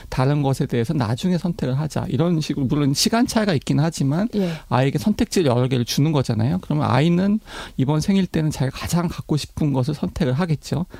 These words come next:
Speaker 1: 다른
Speaker 2: 음.
Speaker 1: 것은 좀 유보를 하고요.
Speaker 2: 네.
Speaker 1: 예. 이것이 뭐 지금 말씀드린 게 선택권의 예고요. 그러니까 아이가 자기가 가지고 있는 모든 정보에 의거해서 합리적으로 의사결정을 내리는 것,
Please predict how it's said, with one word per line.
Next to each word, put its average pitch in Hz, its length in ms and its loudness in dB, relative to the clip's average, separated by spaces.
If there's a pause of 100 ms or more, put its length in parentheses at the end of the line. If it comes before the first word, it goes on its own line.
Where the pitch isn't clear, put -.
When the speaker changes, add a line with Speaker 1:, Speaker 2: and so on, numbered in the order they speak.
(160)
Speaker 1:
다른 147 180 2
Speaker 2:
음. 139 60 2
Speaker 1:
것은 131 200 2
좀 123 100 2
유보를 123 420 2
하고요. 143 400 -2
Speaker 2:
네. 190 240 2
Speaker 1:
예. 107 160 -4 (1160)
이것이 180 560 4 (140)
뭐 127 160 2
지금 190 320 2
말씀드린 143 460 2
게 131 40 2
선택권의 160 920 0
예고요. 120 760 0
그러니까 - 180 -4 (180)
아이가 190 760 2 (320)
자기가 156 340 2
가지고 147 460 2
있는 156 640 0
모든 147 640 0 (460)
정보에 156 540 2
의거해서 139 840 2
합리적으로 196 920 2
의사결정을 139 760 0
내리는 117 440 2
것, 101 220 -2